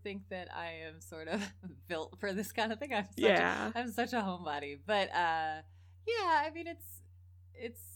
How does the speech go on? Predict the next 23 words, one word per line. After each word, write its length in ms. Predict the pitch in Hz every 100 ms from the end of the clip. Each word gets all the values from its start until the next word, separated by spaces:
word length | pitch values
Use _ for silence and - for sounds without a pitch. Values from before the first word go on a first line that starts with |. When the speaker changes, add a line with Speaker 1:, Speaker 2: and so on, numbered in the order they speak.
| 190 170 - -
Speaker 1:
I 260 | 175 185 208
go 140 | 214 220
through 280 | 220 180 160
waves, 400 | 160 156 175 175
I 100 | 165
think, 180 | 160 156
like 180 | 147 147
everybody 420 | 143 160 160 160
does 240 | 165 160
right 180 | 165 160
now, 280 | 180 160 165
where 180 | 151 156
it's 160 | 165
like, 160 | 214 220
"Oh, 80 | 370
this 200 | 359 320
is 200 | 302 -
good, 300 | 247 240 233
this 160 | 233 233
is 100 | 226
fine. 320 | - 180 185
I 60 | 180
lo-, 140 | 180